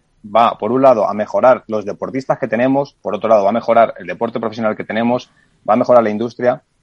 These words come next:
y va a hacer que todos, pues al final nos dediquemos de una forma más digna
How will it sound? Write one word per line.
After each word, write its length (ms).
y 100
va 100
a 40
hacer 180
que 80
todos, 400
pues 140
al 80
final 220
nos 120
dediquemos 540
de 80
una 140
forma 360
más 280
digna 360